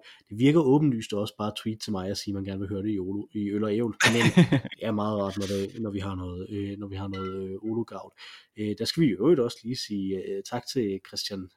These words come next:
Speaker 1: øh, til Christian,
Speaker 2: Mhm.
Speaker 1: som du godt kan huske, Christian Holm,
Speaker 2: Ja.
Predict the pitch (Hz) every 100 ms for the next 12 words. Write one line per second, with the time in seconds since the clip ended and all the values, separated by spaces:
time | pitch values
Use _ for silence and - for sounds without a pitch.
0 | _ 107 98 95 101 101 - 170 - 185
1 | 107 123 196 _ _ _ - 120 107 107
2 | 113 131 123 - - 101 180 202